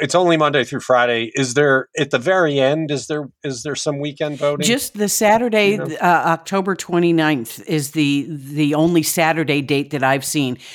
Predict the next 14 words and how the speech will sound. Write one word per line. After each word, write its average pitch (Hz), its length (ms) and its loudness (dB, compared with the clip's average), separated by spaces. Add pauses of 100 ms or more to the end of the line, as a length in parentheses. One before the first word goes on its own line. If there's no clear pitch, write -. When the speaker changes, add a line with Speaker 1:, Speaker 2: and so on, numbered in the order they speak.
(140)
Speaker 2:
But 156 160 0
from, 165 340 2
you 185 140 0
know, 151 120 2
the 135 120 -4
twelfth 202 340 0
to 185 80 -4
the 151 80 -6
fourteenth, 240 680 -2
the 156 100 -2
seventeenth 190 640 -2
to 170 100 -2
the 147 120 -4
twenty-first, 165 760 -2